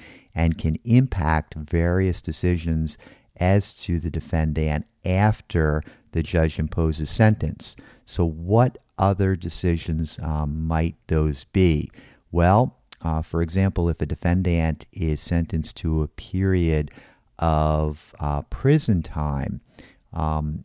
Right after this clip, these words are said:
and is coming up on, uh, the possibility of, uh, s-, of, um, supervised, uh, release, um, the, uh, parole board might actually,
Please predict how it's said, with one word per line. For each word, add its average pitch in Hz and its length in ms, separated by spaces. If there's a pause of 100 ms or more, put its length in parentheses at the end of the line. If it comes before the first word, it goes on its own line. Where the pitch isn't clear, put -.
(120)
and 80 320
is 85 220
coming 101 480
up 87 360 (120)
on, 76 580 (400)
uh, 78 320
the 82 80
possibility 80 920
of, 73 640 (100)
uh, 73 300
s-, - 340 (140)
of, 71 440
um, 71 540
supervised, 76 1000 (440)
uh, 73 360
release, 80 800 (420)
um, 76 440 (100)
the, 78 480 (480)
uh, 80 460
parole 107 320
board 76 420 (100)
might 82 400 (100)
actually, 78 720